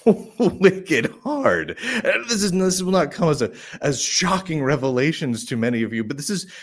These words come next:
this is a, a difficult thing that we are doing here. Uh, magazines, all magazines, online publications, newspapers,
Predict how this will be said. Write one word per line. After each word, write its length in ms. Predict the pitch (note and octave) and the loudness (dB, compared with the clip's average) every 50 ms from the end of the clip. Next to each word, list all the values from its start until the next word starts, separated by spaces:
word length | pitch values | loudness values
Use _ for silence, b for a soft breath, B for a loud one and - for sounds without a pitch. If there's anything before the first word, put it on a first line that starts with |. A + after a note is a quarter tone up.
| B B | B B
this 160 | - D3+ E3+ F#3+ | -4 -2 0 0
is 100 | A3 G#3 | 2 4
a, 160 | G3+ D#3 - | 4 4 4
a 120 | - C#3+ C3+ | 2 0 -2
difficult 640 | A2+ G2 C#3 D#3 D#3+ - F#3+ F#3 - F3+ F3+ - | -2 0 0 0 0 0 -4 -4 -4 -4 -4 -6
thing 440 | - - - C#3 G#2+ G2 G2+ A2 G2+ | -4 -2 0 2 2 2 0 -2 -2
that 180 | G#2 G2+ F2+ F#2+ | -2 -4 -4 -4
we 160 | F#2+ G2 G2 | -6 -4 -4
are 80 | A2 A2+ | -4 -2
doing 340 | A2+ - G#3 A3 G#3 D#3 | -2 -2 0 2 2 2
here. 160 | C3+ B2 G2+ B B B B B | 0 -2 -4 B B B B B
Uh, 100 | - D#3+ - - - - | -2 -2 -2 -4 -8 -8
magazines, 720 | E3 D#3+ E3+ F#3 G#3+ G#3+ F#3 F#3 - B2 G#2 E2 - - - _ | -6 -4 -2 -2 -2 -2 -2 -2 -4 -4 -6 -6 -8 -14 -12 _
all 240 | - E3+ F3 G3 G#3+ | -2 0 2 2 2
magazines, 720 | G3 E3+ B2 A2 F2+ F2 E2+ - - - _ - - - b b b b b b b b b b b _ | 2 2 0 -2 -4 -6 -12 -14 -16 -20 _ -18 -18 -18 b b b b b b b b b b b _
online 420 | C#3+ E3 F3+ G3+ G#3 G3 F3+ D#3 B2 | 0 2 2 2 2 2 0 0 0
publications, 640 | - C#3 G#2+ F#2 F#2 - F2+ D#2 - - E2+ - | -2 -2 -4 -4 -6 -8 -12 -14 -16 -16 -10 -4
newspapers, 580 | D#3 E3 G3 A3+ F#3+ - E3+ B2+ F#2+ G#2+ G#2 | 0 0 0 0 0 -2 -4 -6 -6 -8 -10